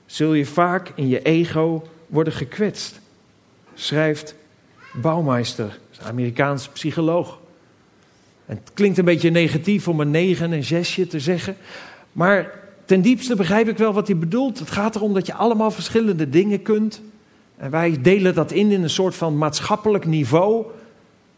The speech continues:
Maar het gaat erom dat je dat doet wat je eigenlijk bent.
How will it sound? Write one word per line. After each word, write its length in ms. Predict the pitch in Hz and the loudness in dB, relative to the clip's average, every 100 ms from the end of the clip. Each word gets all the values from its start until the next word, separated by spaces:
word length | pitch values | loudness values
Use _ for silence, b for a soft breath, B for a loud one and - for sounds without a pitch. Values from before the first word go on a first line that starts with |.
| _ | _
Maar 140 | 175 | -10
het 100 | 156 | -6
gaat 300 | - 208 240 | -2 -2 0
erom 180 | 226 220 | 0 0
dat 140 | 202 202 | 0 0
je 180 | 160 | -2
dat 320 | 147 240 180 135 | 2 0 0 0
doet 440 | 269 196 - - - _ _ _ _ _ _ _ _ | 2 0 -6 -14 -20 _ _ _ _ _ _ _ _
wat 220 | - 156 | -6 -6
je 80 | - | -4
eigenlijk 480 | - 196 - 156 151 | -2 -2 -2 -4 0
bent. 440 | 208 175 123 - | 0 0 -6 -12